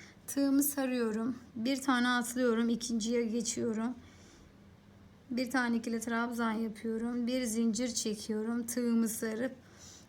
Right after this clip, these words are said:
aynı boşluğa tekrar tığımızı sardık zincir çekmeden. Bir tane boşluk atlıyoruz. İkinciye geçiyorum. Bir tane ikili trabzan yapıyorum. Tığımı sarıyorum arkadaşlar. Aynı boşluğa bir ikili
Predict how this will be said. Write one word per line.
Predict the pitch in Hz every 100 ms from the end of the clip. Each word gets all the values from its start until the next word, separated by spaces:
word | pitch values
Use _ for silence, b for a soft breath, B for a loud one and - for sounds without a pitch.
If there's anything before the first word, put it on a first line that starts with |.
| -
aynı | 254 262 254 226
boşluğa | 214 214 - 226 247 247
tekrar | 269 226 214 214 240 - - - - - - - - B B B B B B - -
tığımızı | 269 254 254 240
sardık | - 247 214 208 240 240
zincir | 214 214 208
çekmeden. | 214 226 214 208 220 226 240
Bir | 285 294
tane | 277 262 240
boşluk | 254 254 262
atlıyoruz. | 240 240 233 226 226 233
İkinciye | 226 240 233 214 247 240
geçiyorum. | 233 - 226 214 214 226 247 - B B B B B B - - - - - - - -
Bir | 233 240
tane | 240 226 220
ikili | 214 226
trabzan | 233 233 233 226 214
yapıyorum. | 226 214 - 220 220 240 254
Tığımı | - 254 247 247
sarıyorum | - 254 240 233 220 220 226
arkadaşlar. | 226 226 233 226 214 247 254 B B B B B -
Aynı | 254 262 254 214
boşluğa | 220 214 - 240 247 262
bir | 240 269
ikili | 294 240 - 226 269